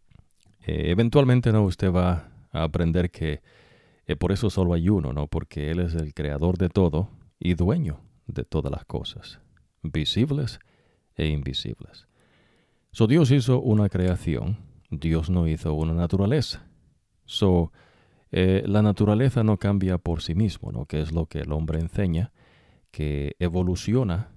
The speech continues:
y que hay mutaciones y que cambia. Eh, no se entiende cómo, ¿no? Y claro, pues eso es un engaño porque no es así. La verdad es que hay un creador y la inteligencia misma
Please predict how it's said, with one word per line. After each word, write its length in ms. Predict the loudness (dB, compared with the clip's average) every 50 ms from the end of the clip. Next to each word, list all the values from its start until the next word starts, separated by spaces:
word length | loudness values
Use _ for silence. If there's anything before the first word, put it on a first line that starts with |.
| -20 _ _ _ _ _
y 140 | -14 -14 -14
que 220 | _ -8 -6 -4 -2
hay 120 | 0 0
mutaciones 920 | 2 0 0 0 -2 -6 -4 -2 -2 0 0 0 0 -2 -4 -6 -10 -14 -16 -20 _ _ _ -16
y 100 | -14 -12
que 120 | -12 -10
cambia. 560 | -8 -2 0 0 0 0 0 -2 -4 -4 -6 -10 _ _ _ _ _ _ _ _ _ _ _ _ _ -12
Eh, 200 | -8 -8 -4 0
no 160 | 0 0 0
se 100 | 0 -4
entiende 360 | -4 -4 -4 -4 -4 -4 -4
cómo, 320 | 0 2 2 2 2 -2
¿no? 180 | -2 -2 -2 -2
Y 60 | -4
claro, 280 | -2 -2 0 0 0 -2
pues 260 | -2 -6 -8 -6 -6
eso 300 | -6 -6 -6 -6 -6 -6
es 220 | -6 -8 -10 -16 -20 _ _ -6
un 160 | -6 -4 -4
engaño 440 | -6 -6 -8 -8 -8 -6 -4 -4 -4
porque 480 | -6 -8 -10 _ -12 -12 -12 -12 -14 _ _ _ _ -12
no 280 | -10 -6 -6 -6 -6
es 80 | -4 -6
así. 360 | -4 -2 0 -2 -2 -2 -8 _ _ _ _ -20 -20 -20 -20 _ _ _ _ _ _ _ 0
La 120 | 2 4
verdad 300 | 4 4 4 4 4 4
es 120 | 4 2 0
que 160 | 0 0 2
hay 180 | 4 4 4 4
un 140 | 2 2
creador 540 | 0 0 0 2 2 2 4 4 2 2 0 -8 -14 -20 _ _ _ _ _ _ _ _ _ _ _ -10
y 140 | -6 -4 -2
la 100 | -2 -2
inteligencia 640 | -2 -2 -2 -2 -2 0 0 0 0 2 2 2 2
misma 480 | 2 0 0 0 -2 -2 -4 -4 -6